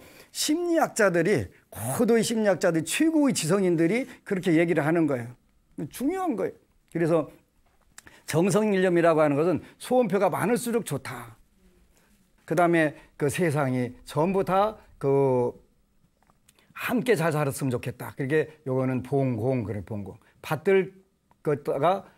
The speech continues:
그 공변된 공자 해갖고 봉공일념. 그 처음부터 이렇게 되진 않아요. 그 기도에는 순서가 있는데, 그러니까 청정일념,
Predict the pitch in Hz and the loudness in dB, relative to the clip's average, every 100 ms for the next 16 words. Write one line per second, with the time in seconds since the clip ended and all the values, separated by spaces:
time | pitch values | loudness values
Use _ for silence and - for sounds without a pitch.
0 | _ 131 127 123 151 156 165 139 123 117 | _ -2 -2 0 -2 0 0 0 -2 -4
1 | 101 120 117 110 92 151 92 - _ _ | -4 -2 0 -2 -4 -4 -6 -10 _ _
2 | _ - 202 214 202 151 127 113 - _ | _ -6 -4 0 0 0 -2 -8 -14 _
3 | _ 165 165 143 - - - - - _ | _ 0 2 2 -2 -12 -20 -20 -20 _
4 | _ _ _ _ - 277 285 226 202 202 | _ _ _ _ -4 0 2 4 4 4
5 | 170 156 202 117 120 123 135 - - _ | 2 0 -2 -4 -6 -12 -18 -20 -20 _
6 | _ _ - - - _ _ _ _ _ | _ _ -20 -20 -20 _ _ _ _ _
7 | _ _ 147 147 139 151 160 185 170 151 | _ _ 0 2 2 0 2 4 4 2
8 | - 240 185 180 160 139 127 185 123 - | 0 -2 0 2 4 2 2 0 -2 -6
9 | _ _ _ 160 156 170 160 135 127 - | _ _ _ -4 0 2 4 2 0 -4
10 | 226 190 185 160 147 151 139 | -2 0 2 2 4 2 0